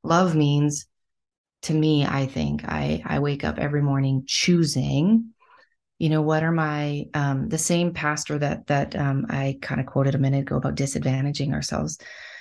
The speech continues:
has always said about relationships. Like, we have once, especially when you're talking about marriage, once we enter into that covenant relationship, like, we have responsibilities over rights. I don't have rights anymore. I have responsibilities. And I know it gets a little dicey when you use language like that, but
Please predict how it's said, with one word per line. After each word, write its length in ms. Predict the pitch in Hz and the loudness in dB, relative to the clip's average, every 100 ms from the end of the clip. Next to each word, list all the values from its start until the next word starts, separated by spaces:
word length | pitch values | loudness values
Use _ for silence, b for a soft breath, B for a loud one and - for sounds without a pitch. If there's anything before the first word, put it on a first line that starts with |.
| B B - | B B 0
has 180 | 165 | 2
always 320 | 143 170 175 175 | 4 6 6 6
said 140 | 170 | 6
about 180 | 160 147 | 6 6
relationships. 640 | 147 151 156 143 - - | 4 4 2 0 -4 -4
Like, 160 | 139 156 | -2 0
we 80 | |
have 380 | 151 156 151 160 | 2 2 0 -2
once, 300 | 160 160 160 - - - - - | -2 -2 -2 -6 -10 -10 -10 -6
especially 420 | 147 226 214 170 | 0 2 2 2
when 80 | 160 | 2
you're 80 | |
talking 160 | 147 151 | 2 0
about 160 | 139 135 | 0 2
marriage, 380 | 135 131 139 | 2 0 -2
once 200 | 156 156 | -4 -4
we 120 | 151 - | -2 -4
enter 200 | 139 147 | -2 -2
into 180 | 143 | -2
that 160 | 139 - | -4 -4
covenant 380 | - 151 147 143 | -4 0 2 2
relationship, 560 | 139 151 - - 131 | 2 2 0 -2 -2
like, 140 | 135 131 | -4 -2
we 80 | 147 | 0
have 160 | 143 | 0
responsibilities 800 | 143 - 139 139 135 147 139 135 | -2 -2 -2 -2 0 0 0 0
over 180 | 147 135 | 0 0
rights. 380 | 131 135 - - | 0 -2 -4 -2
I 60 | 160 | 2
don't 120 | 165 | 4
have 120 | 143 | 4
rights 340 | 139 147 - | 2 0 -2
anymore. 300 | 151 139 131 | -2 0 0
I 40 | 147 | -2
have 60 | |
responsibilities. 760 | 147 - - - - - 85 156 | -4 -6 -6 -6 -4 -4 -2 0
And 80 | 165 | 2
I 40 | |
know 80 | 170 | 4
it 100 | 160 | 2
gets 180 | 160 160 | 0 0
a 20 | |
little 160 | 143 123 | 0 0
dicey 420 | 143 127 - 135 | 0 0 -2 0
when 120 | 139 | 2
you 80 | 135 | 2
use 200 | 143 147 | 0 0
language 300 | 147 156 156 | 0 0 -2
like 240 | - 165 | -4 -4
that, 160 | 170 170 | -4 0
but 160 | 85 | 0